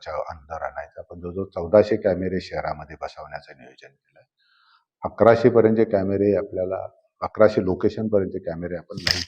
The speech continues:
केलेले होते. मधल्या काळामध्ये त्याच्यामध्ये, अ, बांधकामाच्यासाठी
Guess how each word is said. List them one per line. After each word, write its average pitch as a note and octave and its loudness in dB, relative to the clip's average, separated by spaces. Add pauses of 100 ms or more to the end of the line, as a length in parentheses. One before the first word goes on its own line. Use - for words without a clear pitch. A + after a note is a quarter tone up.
केलेले - -18
होते. - -20 (720)
मधल्या G2+ 6
काळामध्ये A#2+ 8
त्याच्यामध्ये, A2+ 6
अ, G#2 -2
बांधकामाच्यासाठी G#2 2